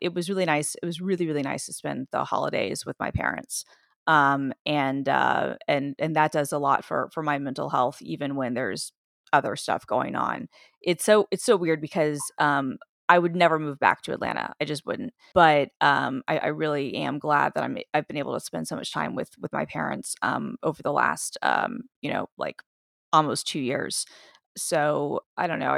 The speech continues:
I think that, uh, I've, I've mentioned this a number of times on the pod before and in other mental health updates, but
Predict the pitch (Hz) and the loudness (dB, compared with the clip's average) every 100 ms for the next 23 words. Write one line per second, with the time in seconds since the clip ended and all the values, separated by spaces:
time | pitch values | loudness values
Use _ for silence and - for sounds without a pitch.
0 | - 156 180 170 165 156 - 160 165 - | -2 -4 -4 0 2 2 2 2 0 2
1 | 190 190 196 170 - 151 139 - 160 151 | 2 2 -4 -6 -4 -2 -2 -2 -6 -6
2 | - - 151 131 - 151 147 135 151 147 | -4 0 0 -2 -6 -4 -4 -4 -4 -4
3 | 147 143 143 135 - 135 - - 160 | -4 -2 -2 -2 -2 -2 -2 0 0